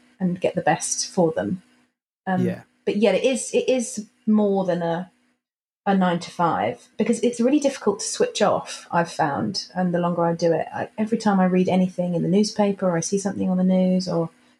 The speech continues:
Speaker 1: see something online, I think, "Oh, could that be a book?" And I think, "Maybe
Speaker 2: <laughs>
Speaker 1: switch, <laughs> please switch that off.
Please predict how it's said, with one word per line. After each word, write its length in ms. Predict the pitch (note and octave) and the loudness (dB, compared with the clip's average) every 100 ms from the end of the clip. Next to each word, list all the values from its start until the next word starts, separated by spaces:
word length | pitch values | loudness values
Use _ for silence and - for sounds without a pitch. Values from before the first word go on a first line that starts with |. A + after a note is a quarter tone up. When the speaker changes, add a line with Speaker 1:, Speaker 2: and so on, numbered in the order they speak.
| _ | _
Speaker 1:
see 80 | - | -2
something 220 | G3 F#3+ | -2 0
online, 400 | F#3 F3+ F3 F3 | 0 2 2 2
I 60 | E3+ | 0
think, 220 | F3 F3 A3 | -2 -6 -6
"Oh, 40 | |
could 160 | - - | -6 -6
that 140 | D4 | -4
be 120 | B3+ | -2
a 40 | B3 | 0
book?" 400 | B3+ G3 - - | 2 0 -2 -6
And 140 | G3+ | -4
I 40 | G3 | -2
think, 200 | G3+ G3 | -4 -6
"Maybe 220 | F#3 F3 | -4 -4
Speaker 2:
<laughs> 120 | - | -4
Speaker 1:
switch, 400 | A3 G#3 G#2+ - G#3+ - - | -6 -6 -8 -8 -10 -12 -20
<laughs> 240 | _ _ _ | _ _ _
please 200 | A#3+ - | -10 -8
switch 300 | - C4+ - | -4 -4 2
that 140 | B3+ | 2
off. 280 | A#3 G3+ - | 4 0 -4